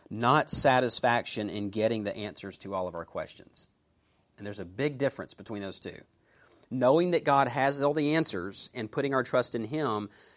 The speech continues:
and finding satisfaction in our relationship with Him, knowing that He knows, and trying to find satisfaction in getting all the answers to the questions. So you could say it this way,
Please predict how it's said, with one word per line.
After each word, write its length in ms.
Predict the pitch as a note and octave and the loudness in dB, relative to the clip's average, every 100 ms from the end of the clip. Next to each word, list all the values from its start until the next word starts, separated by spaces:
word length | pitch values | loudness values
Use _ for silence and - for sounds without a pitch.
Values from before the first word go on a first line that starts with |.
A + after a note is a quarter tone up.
| _ | _
and 140 | A#2+ | -6
finding 280 | B2 A#2+ A#2+ | 0 0 2
satisfaction 960 | - A#2 A2+ - - E3+ F3+ - C3 A#2 | 2 2 2 0 4 4 4 0 -4 -4
in 140 | B2 | -2
our 140 | A2+ A2+ | 0 2
relationship 720 | A2+ B2+ E3 D#3 C3 C#3 B2 | 4 2 2 -2 -2 -4 -4
with 140 | A2+ | -6
Him, 240 | A2 G#2+ G#2+ | -4 -6 0
knowing 340 | B2+ G3 F#3+ | 4 4 4
that 120 | D#3+ | 0
He 140 | D3+ A3 | 0 -2
knows, 560 | F3+ G#2 D#2 D2 - - _ _ _ _ _ _ - _ _ _ C3 | 2 0 0 -6 -10 -10 _ _ _ _ _ _ -20 _ _ _ -6
and 140 | A#2+ | -4
trying 380 | - D#3 D#3+ D3+ | 0 2 4 2
to 60 | |
find 240 | D3 C#3+ B2+ | 2 0 2
satisfaction 640 | C#3 B2 G#2+ C3 B2 A#2+ | 2 2 2 0 0 -6
in 160 | G2 A#2 | -6 -8
getting 360 | G#2 B2 C3+ A#2 | 0 0 0 -2
all 220 | A2+ G#2 | 0 0
the 160 | F#2+ | -2
answers 500 | F2 D#2 - - - - _ _ _ _ _ - | -8 -8 -12 -12 -16 -16 _ _ _ _ _ -8
to 80 | |
the 80 | G2+ | -6
questions. 560 | - F2 - - - - _ _ _ _ _ _ _ _ _ _ _ _ _ | 0 -2 -2 -16 -18 -20 _ _ _ _ _ _ _ _ _ _ _ _ _
So 100 | - | -6
you 80 | B2+ | -2
could 120 | C3+ | 2
say 160 | - D#3 | 6 6
it 100 | C3+ | 6
this 180 | C#3 - | 0 0
way, 140 | F2 | -2